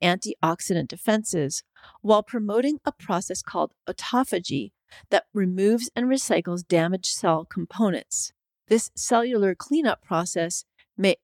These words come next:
also help remove cells that are at higher risk of becoming cancerous due to malfunction.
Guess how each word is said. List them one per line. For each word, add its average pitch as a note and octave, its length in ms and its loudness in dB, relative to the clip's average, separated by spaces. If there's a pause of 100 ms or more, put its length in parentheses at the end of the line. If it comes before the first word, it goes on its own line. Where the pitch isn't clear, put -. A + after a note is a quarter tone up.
also C4 320 2
help F3 260 -2
remove E3+ 320 -4
cells E3 380 0
that D#3+ 140 -4
are D#3+ 60 0
at - 140 -4
higher G3+ 460 0
risk F3 360 -2
of E3 120 -4
becoming E3 420 -6
cancerous E3+ 720 -2 (140)
due F3+ 160 2
to F#3 80 0
malfunction. E3+ 760 -6